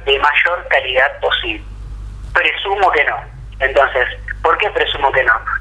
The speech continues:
Porque para poder brindarte la, la atención kinésica de mayor calidad posible, tiene que estar completamente actualizado. Y para estar completamente actualizado, tiene que saber interpretar, que viene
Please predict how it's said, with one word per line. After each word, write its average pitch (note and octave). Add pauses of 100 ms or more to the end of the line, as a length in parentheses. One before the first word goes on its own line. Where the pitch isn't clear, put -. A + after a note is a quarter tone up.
Porque C3
para B2
poder D3+
brindarte D#3+
la, A#2+
la A#2
atención B2+
kinésica C3+
de A#2
mayor C#3+
calidad C#3
posible, D3 (160)
tiene C#3
que B2+
estar D3
completamente C#3
actualizado. B2+
Y A#2
para B2
estar F3+
completamente E3
actualizado, D#3+
tiene D#3+
que -
saber D3
interpretar, D3+
que A#2
viene B2+